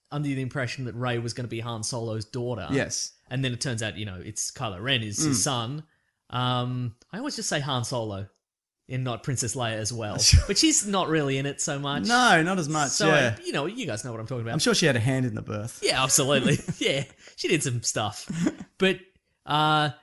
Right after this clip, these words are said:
Speaker 1: and, and so I'm like, "Oh, I guess," but we don't really know what, what, who, what Rey's parentage is.
Speaker 2: No.
Speaker 1: And we spoke to somebody in the, in the theater,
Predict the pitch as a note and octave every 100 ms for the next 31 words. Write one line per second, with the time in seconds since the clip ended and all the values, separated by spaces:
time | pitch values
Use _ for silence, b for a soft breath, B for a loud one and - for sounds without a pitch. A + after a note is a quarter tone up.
0 | _ _ _ _ _ _ _ C#3+ E3+ D#3+
1 | D#3+ F#3 E3+ E3 E3 F#3 D3 D3 C#3 -
2 | - F#3 G#3+ A3+ G3+ F3+ E3+ E3+ D#3+ D3
3 | D3 C#3 B2 - C3+ C3+ B2+ - - -
4 | - _ _ _ - C3+ - - C3 C3+
5 | B2+ G2+ C3 B2+ C3+ A#2 C#3+ C#3 D3+ A#2+
6 | C#3 B2 G#2+ - F3+ F#3 A#3 A#3 G3+ F#3+
7 | E3 D#3 C3 D3 C#3+ B2+ F#3+ D#3 G#2+